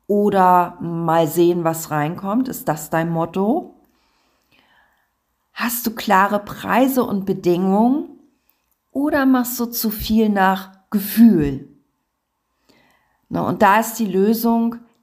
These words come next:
tritt professionell auf. Das heißt nicht, dass du plötzlich im Anzug Hunde behandeln sollst oder auf dem Hundeplatz stehst. Jedoch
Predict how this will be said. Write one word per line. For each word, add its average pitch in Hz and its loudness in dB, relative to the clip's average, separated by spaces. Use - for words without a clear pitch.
tritt 190 -6
professionell 170 -4
auf. 160 0
Das - -10
heißt 180 0
nicht, 233 4
dass 190 -8
du 185 -10
plötzlich 185 -6
im 165 -6
Anzug 202 -2
Hunde 277 4
behandeln 147 2
sollst 147 -2
oder 147 -6
auf 156 -6
dem 165 -4
Hundeplatz 214 2
stehst. 165 -6
Jedoch 202 0